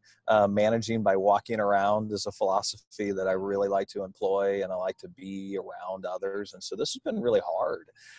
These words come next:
Um, and, and so some areas, you know, areas that I've failed is trying to fill that void the wrong way.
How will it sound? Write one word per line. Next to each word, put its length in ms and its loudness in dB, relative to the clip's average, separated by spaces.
Um, 640 2
and, 580 0
and 140 0
so 420 0
some 380 -2
areas, 600 4
you 60 -8
know, 180 2
areas 360 4
that 100 2
I've 160 2
failed 560 2
is 80 -8
trying 240 -4
to 60 -10
fill 340 -2
that 180 0
void 280 0
the 60 -2
wrong 300 0
way. 320 -2